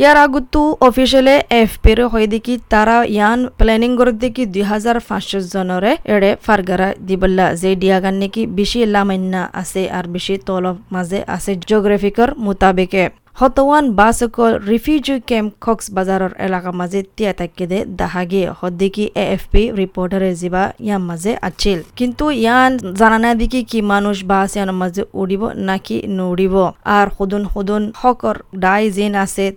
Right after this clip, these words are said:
তাৰা ইয়ান এলজাম দে দেখি সদন সদন ৰিফিউজি কলৰে এডে বলা জুৰি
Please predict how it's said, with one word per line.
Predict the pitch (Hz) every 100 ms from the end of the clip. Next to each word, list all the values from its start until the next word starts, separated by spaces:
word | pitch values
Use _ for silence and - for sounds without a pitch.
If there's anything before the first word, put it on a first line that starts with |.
| -
তাৰা | 185 190 190 185
ইয়ান | 196 -
এলজাম | 202 190 196
দে | 190 170
দেখি | 185 220 226 -
সদন | - 214 233 214
সদন | 214 214 190
ৰিফিউজি | 175 240 226 240
কলৰে | 233 214 208 -
এডে | 190 196 190
বলা | 196 190 190 175
জুৰি | 202 202